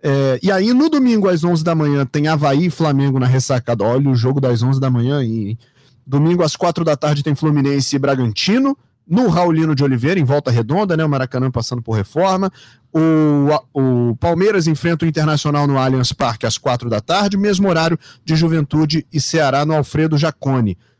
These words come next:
Teremos o Atlético Mineiro, vamos ver com que técnico, né, vai enfrentar o Corinthians no Mineirão no jogo das dezoito horas de domingo. Também no domingo, Atlético Goianiense e América Mineiro se enfrentam no Antônio Ascioli. Domingo às sete,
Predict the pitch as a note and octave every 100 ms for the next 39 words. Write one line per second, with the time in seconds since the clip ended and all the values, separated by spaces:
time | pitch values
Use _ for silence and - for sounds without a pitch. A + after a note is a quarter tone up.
0 | _ - D#3+ E3 E3 D3+ - - D#3+ E3
1 | - F3+ F#3+ - F#3+ D#3 E3+ F3+ B2+ D3
2 | F3 D#3 F3+ F3+ - D#3 - F3 E3 C3+
3 | A#2+ B2+ D3 D3+ D3 C3+ C#3+ C3 D3+ C3
4 | C#3+ C#3+ C#3 C3+ C3 A#2+ D#3+ E3+ D3 C#3+
5 | C3+ C3 - _ _ _ _ - D#3 C#3+
6 | D3 C#3 C3+ B2+ C3 D3 B2+ C3+ C4+ A#3
7 | - D#3+ C#3+ C#3 C#3 E3+ G#3+ G#3 C4 -
8 | _ _ _ - A#3 G#3+ G#3 G3 F#3 F#3+
9 | F3+ D#3+ E3+ E3 - F3 D#3+ D#3 D3 D3
10 | C#3+ - C#3 C3 D3+ D3+ C#3+ C#3+ D3 C#3+
11 | C3+ D3+ E3+ B2 F#2 _ _ _ - -
12 | D3 B2 D3+ D3+ C3+ C#3+ C#3+ C3 C#3+ C#3+
13 | C3 E3 G3 B3 B3 B3 _ _ - E3+
14 | A3 A3 G#3 F#3 - - A3+ G#3+ - C3+
15 | G#2